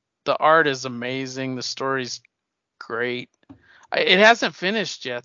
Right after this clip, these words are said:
though, so I, I'm, I'm curious if the new volume is, I mean, number six is coming out soon,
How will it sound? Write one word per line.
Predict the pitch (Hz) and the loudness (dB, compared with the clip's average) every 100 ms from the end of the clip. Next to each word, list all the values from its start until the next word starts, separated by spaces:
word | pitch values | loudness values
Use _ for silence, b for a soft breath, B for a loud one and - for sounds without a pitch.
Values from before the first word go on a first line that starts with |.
| - | -8
though, | 127 127 131 | -6 -6 -8
so | - 143 | -4 0
I, | 139 147 | 0 0
I'm, | 147 | -4
I'm | 147 143 | -6 -8
curious | - - 165 147 - - _ B B B B - | -8 -4 0 0 -2 -10 _ B B B B -12
if | 123 - | -12 -8
the | 143 131 | -4 -4
new | 139 147 147 135 131 _ 139 | -2 -2 -2 -4 _ _ -6
volume | 135 139 147 139 135 131 | 2 6 6 4 -2 -4
is, | 123 120 - - | -6 -8 -12 -6
I | 143 | -2
mean, | 147 | 0
number | 147 151 135 | 0 0 -2
six | - - 151 - | -2 -2 -4 -6
is | 131 - | -10 -6
coming | 151 135 131 | -6 -4 -4
out | 131 135 - | -2 -2 -2
soon, | - 135 135 127 | -6 -4 -6 -8